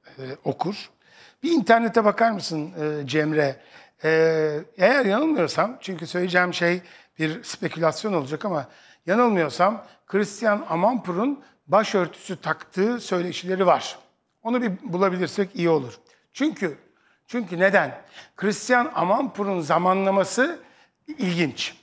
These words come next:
Yani İran halkı, İran kadınları haklı olarak isyan, e, ediyor. Dolayısıyla bu isyana destek vermek için mi bu tutumu takınıyor? Bu tutumu takınıyor.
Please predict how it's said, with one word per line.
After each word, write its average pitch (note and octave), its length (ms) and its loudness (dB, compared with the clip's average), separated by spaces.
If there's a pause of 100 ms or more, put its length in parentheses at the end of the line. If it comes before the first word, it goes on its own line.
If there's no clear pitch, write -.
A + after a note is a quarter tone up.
(440)
Yani F3+ 420 4 (220)
İran G3+ 360 4
halkı, D#3+ 600 2
İran F3+ 360 2
kadınları E3 460 -2
haklı E3+ 340 -2
olarak F#3 320 0
isyan, F#3 440 0 (380)
e, C#3 160 -4 (100)
ediyor. C#3+ 500 -2 (400)
Dolayısıyla E3+ 540 -2
bu D4 100 -4
isyana F#3 680 2 (340)
destek G#3+ 480 -2
vermek A3+ 340 4
için F#3+ 220 -8
mi D#3 140 -2
bu F#3 120 -4
tutumu E3+ 360 -6
takınıyor? B3+ 640 0 (1000)
Bu - 40 -20
tutumu D#3+ 320 -10
takınıyor. E3 600 -4